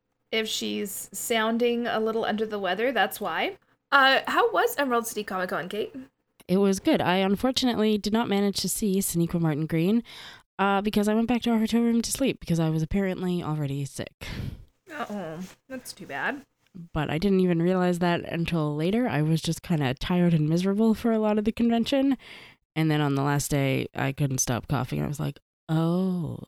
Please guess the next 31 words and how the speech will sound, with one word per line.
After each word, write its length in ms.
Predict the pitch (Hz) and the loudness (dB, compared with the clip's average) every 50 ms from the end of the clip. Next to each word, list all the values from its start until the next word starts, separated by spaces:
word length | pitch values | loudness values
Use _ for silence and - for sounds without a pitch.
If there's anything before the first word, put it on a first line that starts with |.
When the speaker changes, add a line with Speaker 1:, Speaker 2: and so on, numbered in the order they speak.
| 143 143 - | -14 -12 -10
Speaker 2:
this 240 | 151 151 151 151 - | -6 -6 -6 -6 -6
is 120 | 170 160 | -6 -6
why 180 | 147 127 113 - | -4 -6 -6 -6
I've 100 | 104 - | -8 -10
been 140 | - - - | -10 -10 -10
so 160 | - - - | -8 -6 -6
tired 360 | 139 135 143 131 117 117 - 147 | -4 -4 -4 -4 -4 -6 -6 -6
and 100 | 147 143 | -6 -6
miserable." 480 | - - 147 143 127 120 - - 151 131 - - _ - | -8 -8 -8 -10 -8 -8 -8 -8 -10 -12 -14 -18 _ -10
Well 120 | 151 156 | -8 -8
then. 220 | 156 110 110 - | -8 -8 -10 -10
Speaker 1:
Right, 300 | 214 214 208 208 208 208 - _ _ _ _ _ _ _ _ - | -10 -10 -12 -16 -18 -20 -20 _ _ _ _ _ _ _ _ -16
right. 280 | 196 180 175 185 - - 190 _ _ _ _ _ _ _ _ _ - - | -14 -14 -14 -14 -16 -16 -20 _ _ _ _ _ _ _ _ _ -12 -8
Did 200 | 214 226 202 - | -6 -6 -6 -4
you 80 | 208 190 | -6 -8
pick 160 | 190 208 185 | -6 -6 -8
up 120 | 196 190 - | -8 -6 -6
any 200 | - 190 190 190 | -6 -6 -6 -8
good 180 | 185 170 170 | -8 -10 -10
merch? 420 | 185 185 175 233 - - - - - _ _ _ _ _ _ _ - | -8 -8 -8 -10 -10 -14 -16 -18 -18 _ _ _ _ _ _ _ -2
Speaker 2:
I 160 | 208 202 185 - - | -2 -2 -2 -2 -2
did. 520 | - 175 220 277 214 127 120 123 151 147 - - - | 0 2 2 2 2 0 -2 -4 -6 -8 -8 -6 -2
A 80 | - | 0
lot 220 | 175 175 165 185 208 | 2 2 2 2 0
of 140 | 208 170 | -4 -6
good 160 | - 151 139 156 | -8 -8 -6 -4
merch. 300 | 160 151 - - - - | -4 -4 -6 -6 -4 -2
Nothing 260 | 190 202 - 285 262 226 | 0 2 4 4 2 2
Star 200 | - - 247 240 | 2 0 -2 -2
Trek, 220 | - - - - - | -2 -4 -6 -6 -6
though. 180 | - - - | -6 -6 -6